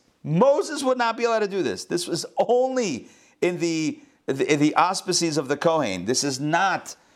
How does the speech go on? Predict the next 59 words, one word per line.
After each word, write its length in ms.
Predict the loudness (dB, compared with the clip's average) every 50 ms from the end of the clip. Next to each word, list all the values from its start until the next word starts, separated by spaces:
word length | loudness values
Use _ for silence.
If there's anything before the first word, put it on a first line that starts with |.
| _ _ _ _ 6
a 120 | 8 8 8
Levitic, 760 | 8 8 6 6 6 4 4 4 4 2 0 -2 -6 -12 -14 _ _ _ _ _ _ _ 2
um, 600 | 2 4 4 2 0 -2 -2 -4 -6 -6 -10 -14 -20 -14 -10
role. 540 | -4 2 4 4 4 4 2 -2 -6 -10 -16 -20 -12 _ -2
Anyway, 220 | 0 0 0 0
but 160 | 0 0 2
now, 400 | 2 4 4 4 2 2 0 0
again, 340 | 0 0 2 0 0 0 0
Moses 280 | 0 0 0 0 -4 -2
is 60 | 0
doing 200 | 0 0 0 -2
it. 100 | -4 -4
"So 100 | -2 0
Moses 240 | 0 0 0 -2 -6
took 140 | -8 -10
the 60 | -8 -4
blood, 380 | 0 2 2 4 2 0 -2 -8 -18 -20 -14
and 80 | -10 -8
he 60 | -8
placed 380 | -4 -2 0 2 2 2 0 -2
it 60 | -2
on 60 | 0 0
the 60 | 0
horns 340 | 0 0 0 0 -2 -2 -2
of 100 | -4 -2
the 140 | -2 -2 0
altar, 320 | 0 0 0 0 -2 -4
the 160 | -4 -4 -6 -4
outer 280 | -2 -2 -2 0 -2
altar." 240 | -2 -4 -6 -8 -12
Sin 280 | -12 -6 -4 -2 0 2
offering 420 | 2 0 0 0 -4 -6 -4 -2
never 280 | -2 -2 -2 -2 -2 -2
goes 240 | 0 0 -2 -2 -4
inside. 320 | -8 -6 -6 -6 -8 -8
The 60 | -8
sin 180 | -8 -4 -2 0
offering 280 | 0 -2 -2 -4 -4 0
goes 240 | 2 2 2 0 -2
on 80 | -4
the 100 | -4 -2
outer 280 | 0 0 2 2 2 2
altar, 320 | 2 2 0 -2 -4 -4 -6 -10 -20 -20 -20 -20 -20 -8
the, 160 | -4 -4 -2 0
even 140 | 0 0 0
the 60 | 0
blood, 320 | 0 2 2 2 2 0 -2 -8 -20 -20 _ 2
um, 240 | 4 4 4 4
on 60 | 2 2
the 100 | 2 2
outer 180 | 2 4 4 4
altar, 280 | 2 2 2 0 0 2
around 260 | 2 2 2 2 0
with 80 | -2
his 160 | -4 -6 -6 -4
finger, 320 | -2 -2 0 2 2 2
and 160 | 0 0 -2 -2
he 120 | -4 -6
purified 800 | -6 -6 -4 0 0 2 0 0 0 0 2 2 2 0 -2